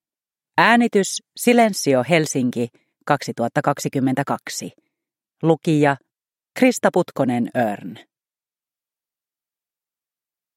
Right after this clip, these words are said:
Ihmeelliset eläimet. Kuinka monia eläinlajeja maailmassa elää?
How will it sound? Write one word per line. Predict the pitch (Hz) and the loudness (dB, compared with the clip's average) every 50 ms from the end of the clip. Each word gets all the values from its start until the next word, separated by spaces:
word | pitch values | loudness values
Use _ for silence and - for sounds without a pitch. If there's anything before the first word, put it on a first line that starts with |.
| _ _ _ _ _ _ _ _ _ _ _ _ _ _ _ _ _ | _ _ _ _ _ _ _ _ _ _ _ _ _ _ _ _ _
Ihmeelliset | 226 294 285 254 277 262 247 226 214 208 - 214 190 - - | 6 6 6 6 6 6 6 4 4 2 0 0 -2 2 2
eläimet. | - 202 185 151 135 127 120 127 127 - - - - _ _ _ _ _ _ _ _ _ _ _ _ _ _ _ _ _ _ _ _ _ _ _ _ _ _ _ _ _ _ _ _ | 2 4 4 2 2 0 0 -2 -4 -6 -10 -18 -20 _ _ _ _ _ _ _ _ _ _ _ _ _ _ _ _ _ _ _ _ _ _ _ _ _ _ _ _ _ _ _ _
Kuinka | - 320 370 403 349 285 240 | 2 2 2 4 4 4 4
monia | 220 214 202 202 202 190 - | 6 4 6 6 4 4 4
eläinlajeja | - 240 226 190 156 131 120 127 131 135 131 143 143 135 | 4 2 4 4 2 2 0 0 0 0 0 2 2 2
maailmassa | 151 170 170 151 127 117 120 120 - - 139 - | 2 2 2 2 0 -2 -4 -6 -4 -4 -4 -2
elää? | - 143 143 117 95 - - - 143 131 | 0 -2 -2 -2 -6 -10 -14 -16 -18 -20